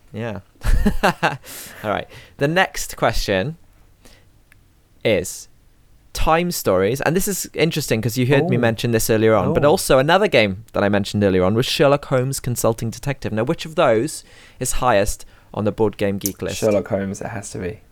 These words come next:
Speaker 1: Is that your final answer, Ben?
Speaker 2: It is.
Speaker 1: You're wrong.
Speaker 2: Ah, that,
Speaker 1: Can you
Speaker 2: no,
Speaker 1: believe it?
Speaker 2: I'm not
Speaker 1: Time
Speaker 2: wrong.
Speaker 1: Stories.
Speaker 2: <laughs> Board Game Geek is wrong.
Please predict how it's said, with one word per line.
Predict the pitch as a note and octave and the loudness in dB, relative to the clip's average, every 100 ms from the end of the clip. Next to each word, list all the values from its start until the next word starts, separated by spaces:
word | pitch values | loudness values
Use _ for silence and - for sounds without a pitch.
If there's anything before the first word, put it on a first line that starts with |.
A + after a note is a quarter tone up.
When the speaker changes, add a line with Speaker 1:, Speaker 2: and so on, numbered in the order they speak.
| _ _ _ _ _ _ - _ _ | _ _ _ _ _ _ -20 _ _
Speaker 1:
Is | - | -2
that | B2 | -2
your | A#2 | 0
final | B2 A#2 A#2+ | -2 0 2
answer, | A2+ - | 0 -2
Ben? | F#2 F2+ | -2 0
Speaker 2:
It | G2+ | 0
is. | G2 F2+ - - _ _ _ _ _ _ _ _ _ _ _ | -2 -4 -10 -20 _ _ _ _ _ _ _ _ _ _ _
Speaker 1:
You're | - D#3+ | -2 0
wrong. | B2+ A#2 F3 A2 F#2 F#2+ - - - | 2 4 4 2 -2 -8 -14 -18 -12
Speaker 2:
Ah, | A2+ G#2+ B2 | -10 -10 -10
that, | - - - | -10 -10 -6
Speaker 1:
Can | E3 | -2
you | F#3 | 2
Speaker 2:
no, | B3 | 4
Speaker 1:
believe | G3 G#3 A3+ | 4 4 2
it? | C3+ | 2
Speaker 2:
I'm | C3 C#3+ | 4 2
not | C#3 | 4
Speaker 1:
Time | D#3+ F3 | 2 2
Speaker 2:
wrong. | - G3 | 0 -2
Speaker 1:
Stories. | F#3 C3 G#2 G2+ A2+ B2 | 0 2 2 0 0 2
Speaker 2:
<laughs> | |
Board | A#2 | 2
Game | - - - | 2 4 6
Geek | - - | 6 4
is | G#2+ G2+ | 0 0
wrong. | G2 F#2+ | 0 -2